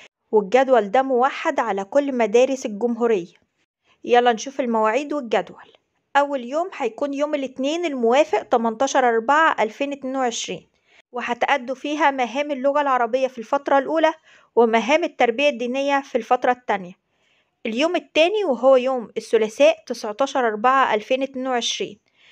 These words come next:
هتأدوا فيها، آه، مهام مادة العلوم في الفترة الأولى،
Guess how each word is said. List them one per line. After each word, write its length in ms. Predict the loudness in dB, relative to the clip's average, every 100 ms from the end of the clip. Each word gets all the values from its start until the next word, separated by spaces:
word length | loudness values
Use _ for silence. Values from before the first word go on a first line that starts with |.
| _ _ _
هتأدوا 540 | -6 -4 0 -2 -2 -6
فيها، 540 | -8 -6 -4 -4 -4 _ -4
آه، 240 | 0 0
مهام 400 | -2 0 4 2
مادة 420 | 2 0 0 -2
العلوم 280 | 0 0 -2
في 100 | -4
الفترة 380 | -4 -4 0 0
الأولى، 300 | 0 0